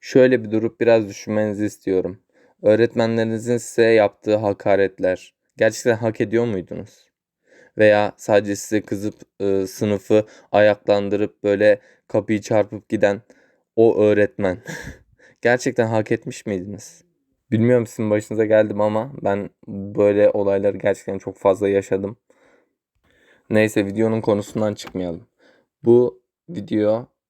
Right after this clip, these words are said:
öğretmenlerimizi veya eğitim sistemini eleştirme videosu değil. Bireyse-, bireyselleşme. Yani arkadaşlar gerçekten bireyselleşip kendimizi geliştirip, e, bu sistemin, bu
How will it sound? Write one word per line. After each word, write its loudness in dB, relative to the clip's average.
öğretmenlerimizi 0
veya 2
eğitim -4
sistemini -8
eleştirme -4
videosu -10
değil. -10
Bireyse-, 0
bireyselleşme. -2
Yani 0
arkadaşlar 0
gerçekten -2
bireyselleşip 0
kendimizi -6
geliştirip, -2
e, 4
bu 2
sistemin, -2
bu 2